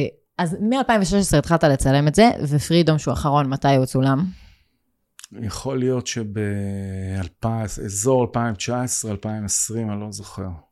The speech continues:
Speaker 1: אוקיי.
Speaker 2: כן, אני חושב שזה היה כזה, אולי ביציאה מהקורונה, אני כבר לא זוכר.
Speaker 1: anyway, זו סדרת, אה, דוקו ממש מגניבה,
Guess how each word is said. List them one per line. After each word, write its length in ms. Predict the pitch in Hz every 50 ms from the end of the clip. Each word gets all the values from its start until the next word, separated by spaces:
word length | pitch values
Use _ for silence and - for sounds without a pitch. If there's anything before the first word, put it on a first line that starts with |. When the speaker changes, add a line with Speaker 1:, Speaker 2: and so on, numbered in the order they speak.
| _ - -
Speaker 1:
אוקיי. 320 | 262 240 185 143 135 113 - _ - -
Speaker 2:
כן, 180 | - - - 78 - -
אני 80 | - 113
חושב 200 | - - 110 107
שזה 300 | - - 101 107 107 104
היה 120 | 101 104
כזה, 640 | 104 - 110 98 101 101 98 101 101 98 98 98 92 - _ _ _ - - - - - - -
אולי 180 | 98 95 107
ביציאה 640 | - 82 87 101 - - - - 107 104 107 113 117
מהקורונה, 380 | 117 113 107 - - 101 101 101
אני 60 | 107
כבר 160 | 104 117 110
לא 100 | 113 123
זוכר. 300 | 120 120 120 - - 110 104 92 87 - _ _ _ _ _ _ - - - _ -
Speaker 1:
anyway, 480 | - 98 - 233 254 277 226 196 202 196
זו 160 | 185 180 170
סדרת, 540 | - - - 170 151 180 185 202 208 208 -
אה, 240 | 220 196 165 160 156
דוקו 360 | 147 147 165 160 - 220 214
ממש 300 | 185 160 151 151 165 -
מגניבה, 380 | 175 170 147 139 143 135 156